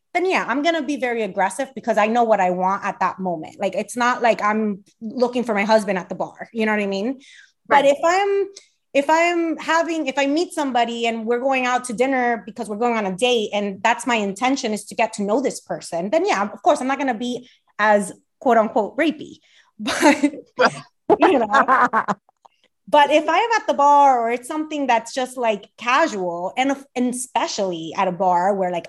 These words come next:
Speaker 1: I don't know you, I, you, I could be rejected, I could not, I can go home with you tonight and never see you again. And
Speaker 3: Yep.
Speaker 1: Why, why am I gonna, like,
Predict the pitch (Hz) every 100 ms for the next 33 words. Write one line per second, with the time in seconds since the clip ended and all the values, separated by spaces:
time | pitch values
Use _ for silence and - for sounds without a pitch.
0 | - 185 269 359 247 190 180 180 180 180
1 | 185 196 214 240 233 226 269 240 254 311
2 | 294 247 220 - 262 214 208 190 180 180
3 | 254 311 - - 202 208 220 214 214 -
4 | _ - 226 202 220 269 190 185 175 170
5 | 175 196 196 247 359 311 170 165 147 185
6 | 247 - _ _ _ - 214 196 185 180
7 | 180 - _ _ _ 233 196 240 277 302
8 | 214 240 302 330 302 311 277 233 208 -